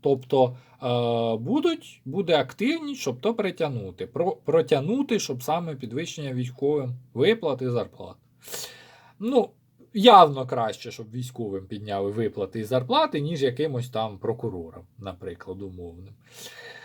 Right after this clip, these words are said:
М, да, давайте далі. Ось пода-, ну, ось, ось вам трансформація ситуації, ось вам Соло, да, успіх, перемога по питанню. Медіа, до речі, багато медійного шуму, що до цього буде.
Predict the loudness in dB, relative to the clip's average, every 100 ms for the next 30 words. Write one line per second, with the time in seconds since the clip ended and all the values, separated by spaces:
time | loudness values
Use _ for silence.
0 | -20 -20 _ -10 -8 -6 -4 -2 4 4
1 | 4 0 -8 -10 -4 2 4 4 2 0
2 | 2 4 2 0 -2 -2 -4 4 6 6
3 | 4 -2 0 0 0 0 0 -4 -2 -2
4 | 0 -2 0 -2 -2 -4 -4 0 2 2
5 | 0 2 2 2 -4 -4 2 4 4 2
6 | 2 2 4 4 2 0 -2 -4 -8 -4
7 | -2 0 0 0 0 0 -2 -2 0 0
8 | 0 0 2 4 4 4 2 2 2 2
9 | 0 -2 2 2 2 -4 -6 -6 -4 -4
10 | -4 -4 -4 -4 -6 -6 -6 -6 -4 -4
11 | -4 0 0